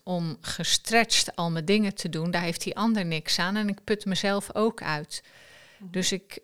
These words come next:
Speaker 1: eh, probeer veel meer dichter bij mijn gevoel te blijven. Ehm, en, eh, te kijken, wat gun ik mezelf en wat gun ik de ander? Dus veel meer op hartsniveau in plaats van op gedragsniveau.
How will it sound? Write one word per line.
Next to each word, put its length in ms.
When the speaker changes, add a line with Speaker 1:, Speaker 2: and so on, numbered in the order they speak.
Speaker 1:
eh, 180
probeer 440
veel 500
meer 540
dichter 500
bij 200
mijn 120
gevoel 560
te 180
blijven. 680
Ehm, 540
en, 340
eh, 140
te 220
kijken, 460
wat 200
gun 400
ik 180
mezelf 760
en 140
wat 160
gun 380
ik 200
de 160
ander? 460
Dus 280
veel 180
meer 140
op 100
hartsniveau 800
in 80
plaats 260
van 140
op 80
gedragsniveau. 800